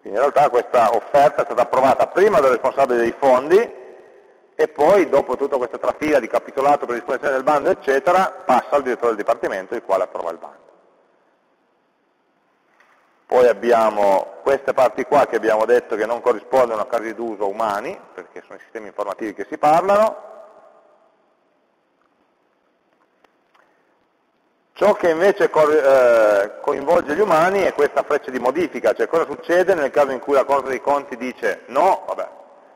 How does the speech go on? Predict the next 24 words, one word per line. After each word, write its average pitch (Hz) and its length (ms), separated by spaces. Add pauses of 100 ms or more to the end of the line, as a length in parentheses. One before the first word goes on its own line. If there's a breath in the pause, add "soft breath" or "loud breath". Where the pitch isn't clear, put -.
(100)
finisce 107 340
tutto. 85 360 (920)
Dica 98 280
sì, 147 180
andiamo, 107 360
va 104 120
avanti, 123 440
ve 98 120
lo, 104 60
lo 117 220
vediamo 143 240
dopo, 170 400
dice 147 240
invece 147 240
modifica. 120 640 (800)
La 131 160
modifica 196 480
significa 151 420
che 151 240
devo 135 160
tornare 160 400
qua 175 520
all'ufficio 143 400
acquisti 180 640